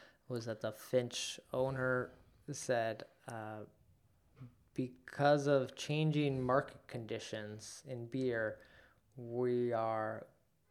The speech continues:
going to just be contract be-, brewing our beers."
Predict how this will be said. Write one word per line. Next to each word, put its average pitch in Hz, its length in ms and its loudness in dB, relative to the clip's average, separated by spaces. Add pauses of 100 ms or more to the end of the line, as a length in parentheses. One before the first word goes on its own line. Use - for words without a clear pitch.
(140)
going 123 340 0
to 113 80 -4
just 117 320 -6
be 110 240 -4
contract 113 680 -2 (800)
be-, 120 260 -2
brewing 113 340 -2
our 107 140 -4
beers." - 520 -10